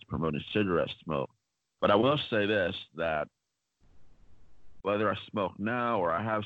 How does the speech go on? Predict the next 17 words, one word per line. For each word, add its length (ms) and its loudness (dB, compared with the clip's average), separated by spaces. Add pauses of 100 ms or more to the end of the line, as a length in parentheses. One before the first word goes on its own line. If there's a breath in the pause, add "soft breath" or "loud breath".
smoked 300 -4
or 60 0
I 40 0
will 220 0 (120)
smoke, 340 -4 (1160)
uh, 440 -10 (540)
smoking 320 -2
marijuana, 640 -2 (1300)
and 260 -4
there's 200 0 (320)
many 200 0
different 340 -2
grades 340 2
and 100 -4 (100)
strains 560 -2 (180)
before 260 -6
anybody 480 -2